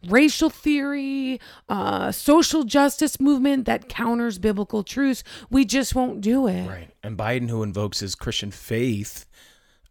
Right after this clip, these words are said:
Speaker 2: over and over again,
Speaker 1: Mm-hmm.
Speaker 2: acts in complete contradiction to his espoused beliefs.
Speaker 1: Mm-hmm.
Speaker 2: So <laughs> he says unity all the time.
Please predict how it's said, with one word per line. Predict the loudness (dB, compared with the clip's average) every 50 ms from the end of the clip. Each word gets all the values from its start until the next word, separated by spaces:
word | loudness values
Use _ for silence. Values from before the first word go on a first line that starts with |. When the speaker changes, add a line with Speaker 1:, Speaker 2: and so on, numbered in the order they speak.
| _ _ _ -6
Speaker 2:
over | -4 -4 -4 -4 -4
and | -4
over | -4 -4 -2 0 0
again, | 0 0 2 2 2 2 0
Speaker 1:
Mm-hmm. | -2
Speaker 2:
acts | -4 -6 -6 -6 -8 -8
in | -8 -8 -10
complete | -8 -10 -10 -10 -6 -6 -6 -6 -6
contradiction | -8 -10 -10 -10 -10 -10 -6 -4 -4 -4 -2 -4 -4 -4 -6 -6 -8 -10 -12 -10 _
to | -8 -6 -6
his | -4 -4 -4
espoused | -4 -6 -6 -6 -6 -8 -8 -8 -10 -10 -8
beliefs. | -4 -2 -2 -2 -2 -4 -8 -14 -16 -8 -6
Speaker 1:
Mm-hmm. | -4 -2 0 0 0 0 -2 _ _ _
Speaker 2:
So | -6 0 2 4 4 4 4 2 0 -4 -8 -10 -14
<laughs> | -20 -20 _ _
he | -6 -4
says | -2 -2 -2 0 2
unity | 2 2 2 4 4 4
all | 4 2
the | 2 0
time. | 0 -2 -2 -2